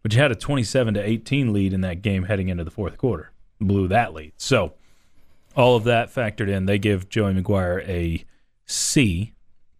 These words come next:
The highest graded coach on this, there's actually several A's. One, two, three, f-, three full A's.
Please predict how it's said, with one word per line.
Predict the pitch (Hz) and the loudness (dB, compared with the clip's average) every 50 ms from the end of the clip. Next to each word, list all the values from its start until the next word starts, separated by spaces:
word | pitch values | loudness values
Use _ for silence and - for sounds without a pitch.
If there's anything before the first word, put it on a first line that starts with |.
| _ _ _ _ _ _ _ _ | _ _ _ _ _ _ _ _
The | - 117 107 98 | 2 4 4 4
highest | - - - 123 147 156 151 127 - - | 2 2 2 4 4 4 2 0 -2 -2
graded | - 143 139 139 131 127 117 - | -2 0 0 0 0 -2 -4 -2
coach | - 135 135 131 - 143 | 0 0 0 0 0 0
on | 131 127 131 | 0 0 0
this, | 135 139 127 - - - - - - _ _ _ _ _ _ _ _ _ _ _ _ _ _ _ _ _ | -2 -2 -4 -4 -8 -12 -14 -18 -20 _ _ _ _ _ _ _ _ _ _ _ _ _ _ _ _ _
there's | 120 113 101 113 | 2 2 4 4
actually | 107 95 - 98 82 | 2 0 -2 -6 -10
several | - - 117 98 85 87 82 76 | -6 -2 -2 -2 -2 -2 -4 -4
A's. | 80 82 80 80 80 80 - - | -4 -4 -4 -4 -4 -4 -4 -2
One, | 104 95 92 | 0 0 0
two, | - - 90 | 0 -2 -4
three, | 85 - - 95 85 | -2 -2 -2 -4 -4
f-, | 80 - _ _ _ _ _ _ _ _ _ - - - - _ - - - - - | -4 -6 _ _ _ _ _ _ _ _ _ -20 -20 -20 -20 _ -20 -20 -20 -6 0
three | - 127 131 135 120 | 4 4 6 6 4
full | - - - 131 120 110 107 110 | 2 0 0 0 2 2 4 4
A's. | 110 107 104 101 98 - | 4 2 2 2 0 -4